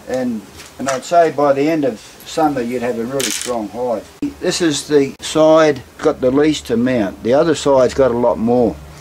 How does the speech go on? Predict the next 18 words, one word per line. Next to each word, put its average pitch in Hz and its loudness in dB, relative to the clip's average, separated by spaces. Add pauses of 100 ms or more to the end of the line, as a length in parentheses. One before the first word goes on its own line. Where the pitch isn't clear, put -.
(260)
I'll - -10
take 135 0
the 107 2
other 135 4
side 101 -2
off. - -8
This 165 0
is 143 -6
where 131 4
Wilma's 123 0
gonna 117 -2
go, 104 0
"Wow." 110 2 (960)
Now 110 -2
my 107 4 (240)
bee 180 2
suit 165 -2
and 117 -8